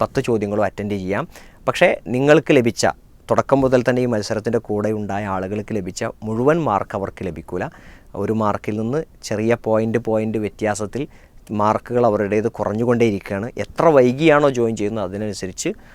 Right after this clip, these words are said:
മാർക്ക് ചെറുതായി ചെറുതായി പോകും എന്ന കാര്യം ഓർമ്മപ്പെടുത്തുകയാണ്. ആ,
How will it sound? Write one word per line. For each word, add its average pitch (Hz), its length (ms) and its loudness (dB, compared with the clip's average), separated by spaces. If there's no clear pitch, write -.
മാർക്ക് 98 360 -2
ചെറുതായി 110 500 6
ചെറുതായി 101 380 -4
പോകും 92 320 -6
എന്ന 90 200 -10
കാര്യം 90 260 -6
ഓർമ്മപ്പെടുത്തുകയാണ്. 87 640 -10
ആ, - 20 -8